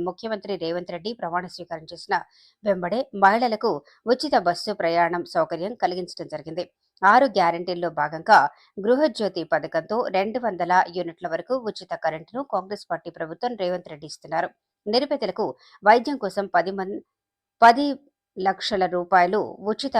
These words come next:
వైద్యం కొరకు ఆరోగ్యశ్రీ పొడిగించడం జరిగింది. నిరుపేదల కోసం ఐదు వందల రూపాయలకే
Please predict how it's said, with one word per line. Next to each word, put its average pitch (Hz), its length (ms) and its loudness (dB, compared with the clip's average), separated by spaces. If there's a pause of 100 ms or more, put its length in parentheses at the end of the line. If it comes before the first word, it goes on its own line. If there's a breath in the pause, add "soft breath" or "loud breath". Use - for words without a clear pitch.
(120)
వైద్యం 170 420 -2
కొరకు 185 280 -2 (500 soft breath)
ఆరోగ్యశ్రీ 233 680 6 (180)
పొడిగించడం 175 540 -4
జరిగింది. 160 320 -10 (320)
నిరుపేదల 208 540 0
కోసం 185 220 -2 (180)
ఐదు 190 140 -2
వందల 185 240 0
రూపాయలకే 170 440 -4